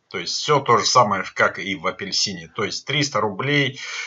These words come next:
вы получаете с первого приглашенного, вы возвращаете деньги. В первом уже шаге у вас, э, всего семь человек, и на третьем шаге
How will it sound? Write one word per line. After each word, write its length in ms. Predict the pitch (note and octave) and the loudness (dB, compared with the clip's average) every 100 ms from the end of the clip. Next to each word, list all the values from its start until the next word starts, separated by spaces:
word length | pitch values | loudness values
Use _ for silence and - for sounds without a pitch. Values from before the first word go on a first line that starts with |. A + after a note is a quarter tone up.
| - | -12
вы 360 | G2+ G2+ A2+ G#2 | -6 2 2 2
получаете 680 | - G2+ F#2+ G2 F#2+ - | -2 -4 -2 -2 -2 -4
с 80 | F#2 | -6
первого 320 | - A2+ G2+ | 0 4 4
приглашенного, 680 | F#2 G2+ G2 A2 C#3 G2+ F#2 | 2 -2 0 2 2 2 -2
вы 160 | F#2 A2 | -2 0
возвращаете 680 | F#2 F#2 F#2+ - G2 E2+ G2 | 0 -2 -2 0 -2 -4 -10
деньги. 400 | F#2 F#2 E2 D#2 | -8 -8 -10 -16
В 160 | - - | -12 -6
первом 220 | G2 F#2 | -4 -4
уже 320 | F#2 F2+ G2 | -6 -4 0
шаге 480 | F#2+ - A#2 G2+ G#2 | 4 6 6 4 0
у 160 | - A2 | -2 -6
вас, 720 | G2+ A2+ A2 G#2+ - - - | 4 8 8 6 2 0 0
э, 400 | F#2 D#2+ F#2+ F2+ | -2 0 0 0
всего 500 | - - A2+ A2 A2+ | 2 2 2 2 2
семь 380 | - A#2+ G#2+ F#2+ | 4 2 2 -2
человек, 600 | A2+ G2+ G2+ G2 E2 - | -2 0 0 -2 -4 -4
и 100 | B2+ | 0
на 160 | A2 G2+ | 4 4
третьем 360 | A#2 A#2 F#2 | 2 -4 -4
шаге 440 | - - G2 F2 | 0 2 0 -2